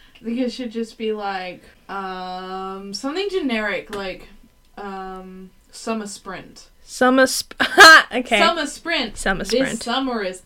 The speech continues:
Speaker 1: out of this world.
Speaker 2: Oh my gosh! Summer sprint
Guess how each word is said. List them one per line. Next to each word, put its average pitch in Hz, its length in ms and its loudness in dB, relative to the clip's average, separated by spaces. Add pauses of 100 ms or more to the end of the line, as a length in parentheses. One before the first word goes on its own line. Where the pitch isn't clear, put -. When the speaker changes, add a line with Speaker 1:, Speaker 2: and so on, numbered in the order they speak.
Speaker 1:
out 240 240 0
of 226 160 -2
this 247 300 -4
world. 196 720 -10
Speaker 2:
Oh 247 180 4
my 208 200 2
gosh! 208 680 0
Summer 269 460 6
sprint 190 680 0